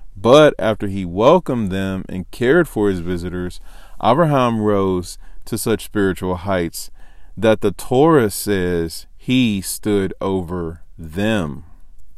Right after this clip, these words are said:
Yalkut Eliezer eighteen eight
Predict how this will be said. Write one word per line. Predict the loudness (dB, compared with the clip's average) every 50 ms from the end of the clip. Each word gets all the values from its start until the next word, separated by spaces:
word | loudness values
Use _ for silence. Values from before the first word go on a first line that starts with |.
| -16 -16 -16 -16 -18 -18 -20 -20 -20 -18 -10 -6
Yalkut | -2 -2 0 -2 -2 -2 0 2 4 2 2 0 -2
Eliezer | -4 -2 -2 0 2 2 2 2 2 2 0 0 -2 -2 -2
eighteen | -4 -4 -4 -6 -8 -8 -6 -4 -4 -4 -6 -8 -8 -6
eight | -4 -4 -4 -4 -8 -12 -14 -14